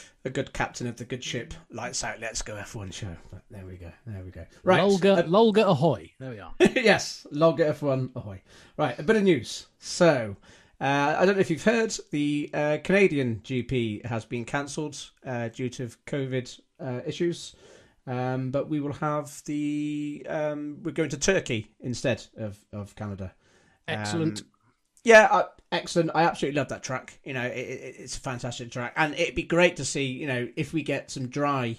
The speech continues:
Speaker 1: um, uh, conditions there as well, 'cause, you know, you've got the turn nine, and there's a, there, there's a couple of great corners, you know, high speed corners in Turkey. So, uh,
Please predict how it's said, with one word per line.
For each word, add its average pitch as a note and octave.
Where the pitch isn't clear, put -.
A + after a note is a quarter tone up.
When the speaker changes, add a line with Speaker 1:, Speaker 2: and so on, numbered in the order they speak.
Speaker 1:
um, A2
uh, A2+
conditions A#2+
there A2+
as G#2+
well, A#2+
'cause, A2
you C#3+
know, G2
you've G#2+
got -
the A2+
turn A2+
nine, A2
and A2+
there's G#2+
a, A2
there, C#3
there's C#3
a B2
couple -
of A2
great A#2+
corners, A2
you B2
know, G#2+
high A2+
speed A2
corners A2
in G#2+
Turkey. G#2
So, G#2
uh, G2+